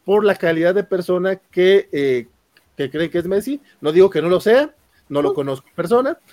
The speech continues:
Speaker 1: este, y, y aparte hacían apa-, el, el antagonismo, ¿no? En cambio, Cristiano Ronaldo, es, y el cuate no me da cómo decirlo, es mamón. En nuestro
Speaker 2: <laughs>
Speaker 1: país le decimos mamón.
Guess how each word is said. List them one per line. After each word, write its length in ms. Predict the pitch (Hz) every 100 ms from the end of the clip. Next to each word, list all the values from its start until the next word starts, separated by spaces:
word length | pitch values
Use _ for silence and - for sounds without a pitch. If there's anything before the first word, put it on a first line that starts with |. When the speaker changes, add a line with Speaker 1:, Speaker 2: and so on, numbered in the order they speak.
| - -
Speaker 1:
este, 720 | 135 131 - _ 135 127 117 _ _ _ -
y, 160 | 170 180 _ _
y 100 | - 196
aparte 480 | 185 208 214 254 -
hacían 440 | 175 170 185 214 220
apa-, 200 | - 202
el, 340 | 165 151 151
el 140 | 175 165
antagonismo, 580 | 165 170 190 254 208
¿no? 160 | 170 226 _ _ _ -
En 140 | 175
cambio, 340 | 190 262 233 185
Cristiano 320 | 165 202 226
Ronaldo, 640 | 202 185 180 208 247 233
es, 260 | 147 139 139 -
y 100 | 156
el 100 | 147
cuate 180 | 190 208
no 100 | 208
me 100 | 208
da 120 | 208
cómo 160 | 196
decirlo, 300 | 196 175 127 -
es 140 | 151
mamón. 340 | 170 165 139 113 _ _ _ _ _ _ -
En 180 | 349 349
nuestro 260 | 539 - 453
Speaker 2:
<laughs> 60 | 415
Speaker 1:
país 300 | 220 277 -
le 80 | 175
decimos 340 | 165 226 226
mamón. 420 | 196 156 175 156